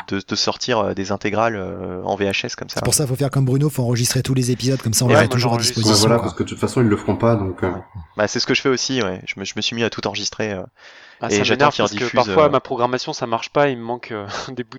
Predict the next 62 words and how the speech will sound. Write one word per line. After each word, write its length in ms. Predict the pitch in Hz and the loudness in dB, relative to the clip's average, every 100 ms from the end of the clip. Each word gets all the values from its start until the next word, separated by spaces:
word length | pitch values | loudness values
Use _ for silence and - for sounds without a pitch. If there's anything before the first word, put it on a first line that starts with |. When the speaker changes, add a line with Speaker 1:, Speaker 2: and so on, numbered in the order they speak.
| _ | _
Speaker 3:
des 100 | 131 | -6
fins 160 | - 139 | 0 0
d'épisodes, 400 | 127 135 131 147 | 0 -4 -2 -2
ça, 160 | - | -4
j'étais 220 | 107 - 104 | -10 -12 -16
dégoûté, 400 | 110 120 123 120 | -12 -12 -14 -18
quoi. 140 | - - - - - - | -16 -10 -10 -10 -16 -4
Speaker 1:
Ah, 220 | 95 101 | 0 0
puis, 200 | 110 104 | 0 -6
puis 160 | - 113 | -6 -4
faut, 200 | 117 104 | -2 0
faut 140 | - | -4
que 60 | - | -4
tu 100 | 123 | -4
coupes 240 | 156 151 | -2 -2
aussi, 240 | 113 131 | -2 -2
comme 160 | 131 104 | 0 -2
moi, 140 | 107 123 | 2 4
Speaker 2:
Bah, 60 | |
Speaker 1:
à 20 | |
Speaker 2:
le 60 | 147 | 4
Speaker 1:
chaque 80 | 160 | 4
Speaker 2:
mieux, 40 | |
faut 120 | 185 151 | 2 2
être 60 | |
Speaker 1:
fois, 80 | 127 | 4
Speaker 2:
devant, 120 | 143 | 4
Speaker 1:
les 80 | 160 | 4
Speaker 2:
ouais, 80 | 135 | 4
voilà, 140 | 131 | 4
Speaker 1:
pubs. 80 | 135 | 2
Speaker 2:
faut 60 | - | -2
couper 220 | 123 117 | -4 -2
les 80 | 117 | 0
pubs, 160 | - 127 | -2 0
Speaker 4:
Ah, 60 | |
Speaker 2:
quoi. 20 | 104 | 2
Speaker 4:
la 100 | 92 | 2
pub, 280 | - 131 95 | 2 0 2
Speaker 1:
Ouais. 80 | 92 | 0
Speaker 4:
bah 80 | 90 | 2
oui. 100 | 110 107 _ - | 0 -2 _ -20
Speaker 1:
Ouais. 60 | - 87 | -16 -14
Speaker 4:
Je 60 | |
fais 40 | - | -2
Speaker 1:
Parce 80 | 104 | 0
que 60 | 135 | 4
Speaker 4:
pause. 80 | 120 | 4
Speaker 1:
ça, 80 | 104 | 4
ça 160 | 110 | 0
te 100 | - | 0
bouffe, 340 | 107 123 139 110 | -4 -4 -4 0
euh, 200 | 92 90 | 0 0
ça 160 | 95 | -2
te 80 | - | -4
bouffe, 340 | 98 117 - | -6 -6 -6
euh, 260 | 92 90 95 | -4 -4 -4
les, 500 | 95 90 92 92 90 90 | -4 -4 -4 -4 -8 -10
Speaker 3:
Puis 100 | 90 | -12
il 40 | |
me 20 | 127 | -4
Speaker 1:
franchement, 240 | - 156 | 0 2